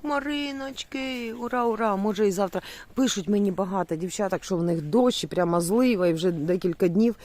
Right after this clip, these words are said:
Ну, ви бачите? А в нас ні, а в нас нема. Нічого нема. То, якщо на завтра, може, буде дощ, то сьогодні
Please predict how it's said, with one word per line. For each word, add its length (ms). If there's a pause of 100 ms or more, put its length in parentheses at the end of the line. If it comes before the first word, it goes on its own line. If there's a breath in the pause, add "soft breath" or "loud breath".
(240 loud breath)
Ну, 80
ви 100
бачите? 480 (540 soft breath)
А 100
в 60
нас 280
ні, 220 (280)
а 140
в 60
нас 260
нема. 320 (840 soft breath)
Нічого 400
нема. 360 (800 loud breath)
То, 220
якщо 340
на 200
завтра, 380
може, 260
буде 320
дощ, 480
то 180
сьогодні 280